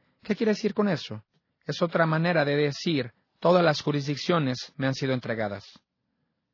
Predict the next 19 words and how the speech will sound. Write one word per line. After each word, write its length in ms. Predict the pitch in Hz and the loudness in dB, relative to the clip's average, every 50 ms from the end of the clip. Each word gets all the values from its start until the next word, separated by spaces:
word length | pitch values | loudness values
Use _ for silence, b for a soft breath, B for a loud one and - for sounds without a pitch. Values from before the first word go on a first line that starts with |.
| _ _ _ _ _ _ _ _ _ | _ _ _ _ _ _ _ _ _
Tengo 240 | - 143 147 135 135 | -2 -2 2 2 0
autoridad, 520 | 131 - - 139 147 147 156 156 165 160 _ | 0 0 -2 -2 0 2 2 2 2 0 _
tengo 220 | - 147 147 139 | -4 -2 -2 -4
jurisdicción 680 | - - 151 143 139 123 135 123 - - - 170 170 160 | -4 -4 -4 -4 -2 -4 -6 -8 -8 -4 -2 -2 -2 -2
sobre 240 | - 135 123 120 | -4 -6 -6 -8
todo. 340 | - - 113 107 104 104 101 _ _ _ _ _ _ _ _ _ _ _ _ _ _ _ _ _ _ _ _ _ _ _ _ _ _ _ _ _ _ _ - | -6 -6 -6 -6 -6 -8 -12 _ _ _ _ _ _ _ _ _ _ _ _ _ _ _ _ _ _ _ _ _ _ _ _ _ _ _ _ _ _ _ -10
En 60 | 160 | -2
Colosenses 760 | - 165 170 170 156 - 180 185 185 170 - 156 151 - - - | 0 2 2 2 0 0 -2 -2 -2 -2 -2 -4 -4 -4 -6 -4
uno 220 | 170 165 165 151 | -4 -2 -2 -2
dieciséis 560 | 147 147 147 - 156 147 - 170 160 156 139 | -2 -4 -4 -6 -8 -6 -2 -2 -2 -2 -2
dice, 280 | 143 147 139 - 156 143 | -4 -6 -4 -4 -4 -4
"Porque 460 | - - 151 147 - - 151 147 151 | -2 -2 -2 -2 -2 -4 -2 -2 0
en 100 | 160 165 | 0 0
él 160 | 180 180 180 | 0 -2 -2
fueron 380 | - - 175 170 170 165 165 160 | 0 0 0 2 2 0 -2 -2
creadas 560 | _ 170 165 170 170 165 147 131 131 127 - | _ 0 2 4 4 4 2 0 -4 -4 -4
todas 180 | - 139 135 135 | -2 -2 0 0
las 160 | 135 135 - | -4 -6 -6
cosas, 560 | _ 160 165 156 - - 120 117 - - | _ 0 0 0 0 -4 -6 -6 -6 -14